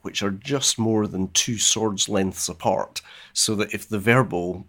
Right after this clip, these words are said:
um, dispute turned physical, nobody could get stabbed with somebody else's sword. So there was probably a logic to that several centuries ago. Similarly, the idea that you call the person that you're speaking to the Honourable or the Right Honourable,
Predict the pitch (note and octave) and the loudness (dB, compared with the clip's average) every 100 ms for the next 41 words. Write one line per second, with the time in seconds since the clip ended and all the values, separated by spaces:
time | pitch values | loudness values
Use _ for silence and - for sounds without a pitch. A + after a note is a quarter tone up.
0 | - G2 G2 - - A2+ - A2 G2+ - | -4 -2 -2 -4 0 2 4 2 -4 -6
1 | - A2+ G#2 G2 C#3 A#2+ - E2 E2+ A2 | 0 2 2 2 2 2 0 -6 -2 2
2 | A2 G2 G2 F2 - G#2 - - G2+ F#2+ | 2 0 -4 -4 -2 0 2 4 4 4
3 | - G#2 - G#2+ G2+ G2+ F#2 D#2 - A2+ | 0 -6 -2 0 2 2 0 -2 -2 0
4 | F2 - - - - - - - B2+ B2+ | -2 -6 -16 -16 -14 -16 -10 -4 2 4
5 | B2 - E3 A#2+ A2 A2+ C#3 B2 - G2+ | 4 4 4 6 6 6 4 2 -2 2
6 | F#2 G#2 - A#2 G#2+ G#2+ A#2+ A#2 - G2 | 4 4 2 0 0 0 0 0 -2 -2
7 | F2+ F#2+ E2 - - G#3 C#3+ F2+ F2+ - | -4 -4 -2 4 6 8 6 2 -4 -4
8 | D#3 D3 - - - - _ - A#2+ A#2+ | -4 -6 -14 -18 -20 -20 _ -2 6 8
9 | A#2 A2+ A2 G#2 G#2+ G#2 G#2+ G#2 - C#3+ | 8 6 4 2 0 -2 -2 -2 0 6
10 | B2+ A2 G#2 G2+ - - G#2+ - F#2+ F#2 | 8 8 4 0 -6 -2 0 2 0 0
11 | G#2+ F#2+ - A2 G#2+ G2 - F#2+ F#2+ F2 | 2 2 2 -2 -2 0 0 0 -2 -2
12 | F#2 G#2+ G2+ F#2 F#2 F#2 F2+ A2+ D#3 - | 0 2 2 0 -2 -4 2 4 4 2
13 | E2+ F2 E2 D#2+ - F#3 | -2 -4 -6 -6 0 2